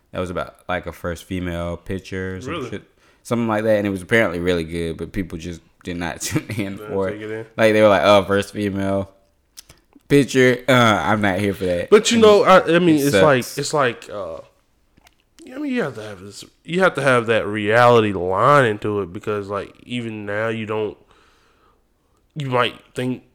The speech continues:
Speaker 2: I mean, no, there, there's definitely women out here trying out for the M L B and stuff
Speaker 1: Mm-hmm.
Speaker 2: like that, but at the same time, it's just like, it's not happening yet. Nobody's, like, hit that niche to, like,
Speaker 1: I
Speaker 2: even break the barrier for that.
Speaker 1: Yeah, I thought it was just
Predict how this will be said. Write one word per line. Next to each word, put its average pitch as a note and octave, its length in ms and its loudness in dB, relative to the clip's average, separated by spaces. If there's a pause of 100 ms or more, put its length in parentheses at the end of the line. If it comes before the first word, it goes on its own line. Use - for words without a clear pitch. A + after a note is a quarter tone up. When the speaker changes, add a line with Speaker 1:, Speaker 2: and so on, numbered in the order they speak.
(140)
Speaker 2:
I D#3+ 40 2
mean, E3+ 160 6
no, E3+ 160 10
there, C#3+ 280 4
there's C#3 220 4
definitely C3 380 2
women A2+ 180 -6
out G#2 100 -4
here G#2+ 120 -6
trying A2 280 -6
out G2+ 140 -6
for A2 120 -8
the G#2 100 -6
M G#2 100 -10
L G2+ 140 -10
B G2 240 -14
and G2+ 100 -14
stuff G2+ 140 -8
Speaker 1:
Mm-hmm. G2+ 80 -6
Speaker 2:
like G2 180 -10
that, G2+ 220 -10
but G#2 80 -14
at F#2+ 100 -14
the G2 80 -20
same G#2+ 180 -14
time, G2+ 260 -14
it's G2+ 100 -20
just G2 180 -20
like, D2 340 -20 (760)
it's B2 100 -16
not A2+ 160 -4
happening C3 380 -8
yet. G#2 180 -18
Nobody's, A#2 480 -8
like, G#2 300 -10
hit C3 260 -10
that A#2 220 -2
niche A2+ 400 -4
to, B2+ 100 -6
like, B2 200 4
Speaker 1:
I - 20 -8
Speaker 2:
even B2+ 280 -4
break B2 280 -4
the A#2+ 100 -8
barrier B2+ 420 0
for A2 140 -8
that. G#2+ 260 -6
Speaker 1:
Yeah, A#2+ 240 8
I E3+ 40 6
thought F#3 240 4
it C#3 80 4
was A2+ 200 0
just A2 220 -8